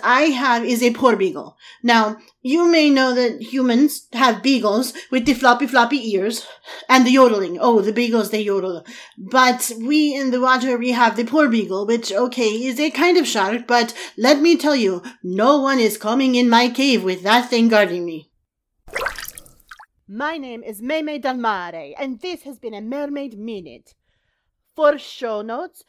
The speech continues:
contact information, and complete credits,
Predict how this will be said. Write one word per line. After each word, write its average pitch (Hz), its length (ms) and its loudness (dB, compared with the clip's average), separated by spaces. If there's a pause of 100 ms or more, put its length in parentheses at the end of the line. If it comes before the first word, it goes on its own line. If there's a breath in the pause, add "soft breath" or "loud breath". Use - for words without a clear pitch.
(180)
contact 277 680 -6
information, 247 880 -8 (220 soft breath)
and 247 240 -8
complete 247 560 -10
credits, 214 500 -6